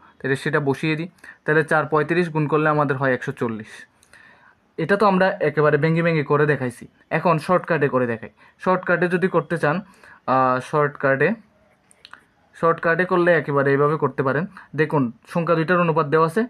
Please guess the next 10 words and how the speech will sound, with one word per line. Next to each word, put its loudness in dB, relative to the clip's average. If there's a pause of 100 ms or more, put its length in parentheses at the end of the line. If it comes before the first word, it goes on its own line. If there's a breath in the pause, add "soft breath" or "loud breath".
(160)
গসাগু 2
দেওয়া 2
আছে। -8 (220)
সহজ 0
ভাষায় 0
যদি -2
লসাগু 0
বের 0
করতে -4
চান, 0